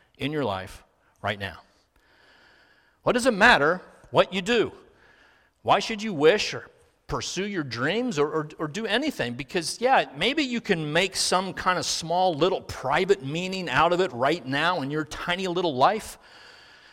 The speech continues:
But in the context of the whole sweep of human history and everything that everybody has lived and, and the whole, uh, enormous continuum of the years that have gone by, it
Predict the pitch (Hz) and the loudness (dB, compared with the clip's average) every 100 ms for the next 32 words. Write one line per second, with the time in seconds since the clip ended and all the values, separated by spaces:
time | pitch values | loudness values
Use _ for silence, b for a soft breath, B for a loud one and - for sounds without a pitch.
0 | B B B B 160 160 123 - 233 240 | B B B B 2 2 0 4 6 6
1 | 240 233 - - - 220 220 - 196 180 | 6 4 2 -4 4 4 4 0 -2 -2
2 | - 214 196 139 202 - 220 180 135 220 | -4 -4 -2 0 0 0 -2 0 0 -2
3 | 196 202 170 - B B B B - 165 | -4 0 0 -2 B B B B -2 0
4 | 196 202 196 180 170 135 160 208 202 151 | 2 2 2 2 0 2 6 8 8 2
5 | 127 131 143 131 202 208 202 180 - - | -2 -2 0 2 6 6 6 2 -6 0
6 | 131 214 180 151 165 226 220 208 - - | 2 2 -2 -2 4 4 4 2 0 -4
7 | - 139 - - 220 226 233 220 196 135 | -8 -12 -6 -4 -2 2 2 0 2 4
8 | 131 127 - B B B - 147 131 180 | 4 0 -14 B B B -10 -8 -4 -2
9 | 226 226 196 147 143 156 147 185 202 165 | 0 0 0 -2 0 -2 0 2 2 0
10 | 156 180 208 208 180 | 2 4 2 0 -4